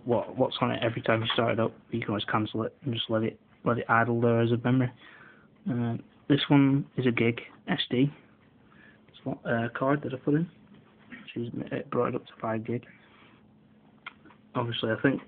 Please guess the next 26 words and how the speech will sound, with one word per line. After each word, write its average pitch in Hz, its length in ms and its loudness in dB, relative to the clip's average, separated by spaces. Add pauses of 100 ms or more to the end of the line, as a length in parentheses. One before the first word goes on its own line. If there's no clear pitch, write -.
(300)
I - 120 -18
think, 156 220 0 (120)
uh, 135 460 -2 (140)
three 143 140 4
and 131 100 2
a 127 40 2
half 127 220 0
<laughs> 127 140 -8
gig 147 120 0 (540)
of 120 240 -4
this, 117 180 0 (260)
uh, 117 280 -6 (140)
well, 120 180 4
maybe 113 460 -4 (600)
two 151 80 4
and 120 80 4
a 104 40 2
half 104 180 0
gig, 107 260 0 (220)
this - 180 -8
actual 117 420 -6 (460)
solid 120 200 0
state 113 180 0
drive 110 280 4
is - 80 -14 (400)
mostly 117 520 -6